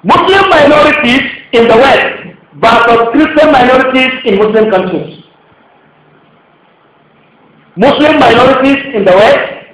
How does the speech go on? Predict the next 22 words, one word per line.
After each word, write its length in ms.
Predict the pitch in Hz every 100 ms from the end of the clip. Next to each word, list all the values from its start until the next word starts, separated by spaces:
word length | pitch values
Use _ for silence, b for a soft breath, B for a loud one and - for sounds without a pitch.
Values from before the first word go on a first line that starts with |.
| _ _ 139
versus 420 | 190 190 190 185
Christian 360 | 233 220 254
minorities 580 | 226 202 214 214 214 220 - -
in 220 | 185 175
Muslim 340 | 190 196 196
countries. 460 | 175 170 151 - - - _ _ _ _ _ _ _ _ _ _ _ _ _ _ _ _ _ _ _ _ _
It 180 | 175 170
is 160 | 170 -
stated 600 | 208 208 151 - - - _ _ _ 147
that 380 | 170 - - 156
world 400 | 208 220 220 190
refugees, 720 | 190 185 160 156 139 - - - _ _ _ _ _ _ _ -
of 160 | 170
the 100 | 170 165
total 720 | 233 240 - 190 139 131 - - -
world 380 | 160 214 214 202
refugees 540 | 196 196 175 185 175 151
today, 720 | 190 180 196 262 - - - _ _ _ _ _ _ 269
seventy 480 | 269 269 269 277
percent 400 | 247 196 208 208 190
are 260 | 175 165 160
Muslim. 420 | 151 143 - -